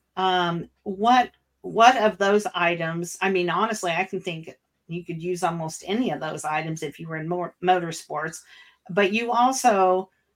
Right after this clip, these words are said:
um, go to trade shows and you also sell to lots of different kinds of industries.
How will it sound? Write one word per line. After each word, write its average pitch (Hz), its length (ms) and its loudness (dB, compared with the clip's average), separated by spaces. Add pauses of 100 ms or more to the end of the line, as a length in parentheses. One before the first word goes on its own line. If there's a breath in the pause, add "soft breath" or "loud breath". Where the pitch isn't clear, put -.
(140)
um, 175 420 -2
go 208 160 4
to 214 100 6
trade 196 300 2
shows 170 360 -4
and 175 120 -2
you 196 140 0
also 202 400 0
sell 165 460 0
to 160 260 -4
lots 175 320 0
of 180 100 -6
different 170 340 -6
kinds 160 260 -4
of 139 140 -10
industries. 160 840 -6